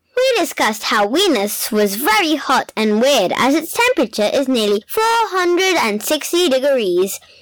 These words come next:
Rain's sulfuric acid has ninety percent carbon dioxide. I did conclude then and again now that I'm surely never considering visiting Venus.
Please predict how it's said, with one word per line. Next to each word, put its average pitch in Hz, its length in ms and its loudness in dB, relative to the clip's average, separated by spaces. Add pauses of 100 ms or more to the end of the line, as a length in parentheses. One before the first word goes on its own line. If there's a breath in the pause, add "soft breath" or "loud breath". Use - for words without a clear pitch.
(120 loud breath)
Rain's 466 400 2
sulfuric 277 640 -2
acid 311 520 0
has 202 200 0
ninety 349 380 2
percent 294 360 -2
carbon 262 340 0
dioxide. 359 800 2
I 508 280 2 (160)
did 330 340 0
conclude 247 600 2
then 262 240 0 (100)
and 277 160 2
again 277 460 2
now 220 380 0 (180 loud breath)
that 269 160 0
I'm 349 180 0
surely 494 640 0
never 392 280 0
considering 339 680 0
visiting 247 500 0
Venus. 190 540 -4